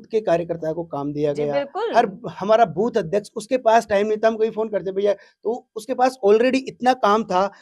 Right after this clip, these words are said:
Speaker 1: उसके पास घर जाने का टाइम नहीं था।
Speaker 2: हम्म, हम्म।
Speaker 1: ये, ये भारतीय जनता पार्टी में हर कार्यकर्ता को काम और हर काम के लिए कार्यकर्ता।
Speaker 2: जी।
Speaker 1: ये जो एक भारतीय जनता पार्टी में एक परिपाटी, एक परंपरा है कि हर काम के लिए कार्यकर्ता और हर कार्यकर्ता को काम। और हमारे
Speaker 2: हम्म।
Speaker 1: संगठन महामंत्री जी ने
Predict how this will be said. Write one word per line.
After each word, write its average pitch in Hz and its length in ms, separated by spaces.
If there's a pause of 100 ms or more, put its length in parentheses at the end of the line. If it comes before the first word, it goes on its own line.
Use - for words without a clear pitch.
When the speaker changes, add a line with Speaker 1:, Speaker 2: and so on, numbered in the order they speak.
(160)
Speaker 1:
उसके 226 260
पास 220 240
घर 208 160
जाने 226 240
का 240 80
टाइम 185 260
नहीं 147 100
था। - 200
Speaker 2:
हम्म, 208 260
हम्म। 175 220
Speaker 1:
ये, 262 500
ये 240 200
भारतीय 202 360
जनता 226 120
पार्टी 214 300
में 220 100
हर 254 100
कार्यकर्ता 196 580
को 208 140
काम 214 360
और 247 140 (120)
हर 254 140
काम 233 260
के 233 100
लिए 247 100
कार्यकर्ता। 208 440 (240)
Speaker 2:
जी। 180 260
Speaker 1:
ये 214 80
जो 220 140
एक 226 220 (800)
भारतीय 190 280
जनता 214 100
पार्टी 202 240
में 220 100
एक 220 160
परिपाटी, 190 400
एक 202 220
परंपरा 170 340
है 190 100
कि 196 120
हर 202 140
काम 180 220
के 185 100
लिए 196 120
कार्यकर्ता 170 480
और 226 140
हर 214 140
कार्यकर्ता 196 460
को 208 80
काम। 165 320 (280)
और 196 100
हमारे 208 200
Speaker 2:
हम्म। 214 100
Speaker 1:
संगठन 202 180
महामंत्री 190 400
जी 190 120
ने 220 200